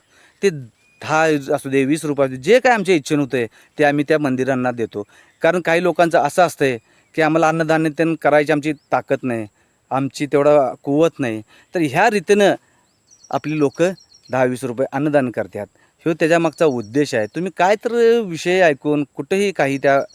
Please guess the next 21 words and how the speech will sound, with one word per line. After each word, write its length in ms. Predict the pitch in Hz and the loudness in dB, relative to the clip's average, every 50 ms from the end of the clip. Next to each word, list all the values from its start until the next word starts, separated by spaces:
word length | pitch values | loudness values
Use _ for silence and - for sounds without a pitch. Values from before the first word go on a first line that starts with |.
| _ _ _ _ _ - | _ _ _ _ _ -16
विषयाचा 400 | - 117 - 139 131 123 135 131 | -14 -8 -2 -2 0 0 2 0
अर्थाचा 340 | 117 107 98 - 123 120 127 | 0 0 0 -4 -2 0 0
अनर्थ 280 | 117 110 113 113 104 110 | -2 -2 -4 -8 -10 -10
करू 160 | - 110 101 | -10 -10 -8
नका. 240 | 104 98 - 98 95 98 101 _ _ _ _ _ - - | -8 -10 -10 -10 -12 -12 -14 _ _ _ _ _ -8 -8
आणि 120 | 120 120 | -6 -4
हिंदुस्थानी 460 | 123 127 123 143 143 - 151 147 147 | -4 -4 -4 -4 -4 -2 0 0 0
भाऊ, 240 | 131 131 127 120 113 107 _ _ _ _ - | 0 0 -2 -2 -4 -6 _ _ _ _ -8
लोकांचा 600 | 131 127 123 - - 143 143 139 151 147 151 147 139 | -4 -4 -4 0 0 -2 2 2 2 2 2 0 -2
रोष 240 | 131 139 143 131 123 | -2 -2 -2 -2 -4
घेऊ 220 | 113 123 131 139 | -8 -6 -2 -2
नका. 400 | 143 127 117 - 113 104 98 98 - _ _ _ _ _ _ _ - | 0 -2 -2 -2 -2 -2 -4 -6 -10 _ _ _ _ _ _ _ -6
एकदा 240 | 127 127 139 147 151 | -4 -2 0 0 2
माणूस 280 | 151 143 139 143 139 | 2 2 0 0 -2
मनात 280 | 147 143 139 143 139 135 | -2 -2 -2 -2 -2 -4
उतरले 380 | 135 127 - 139 131 135 139 | -6 -6 -6 -6 -4 -4 -6
की 100 | 127 139 | -4 -6
परत 240 | 135 - - 127 139 | -8 -4 -4 -4 -4
जागा 280 | 131 123 127 120 123 135 | 0 0 0 2 2 0
त्याला 180 | 123 139 143 | 0 0 -2
मिळत 260 | 139 127 123 131 160 | -2 -2 0 0 0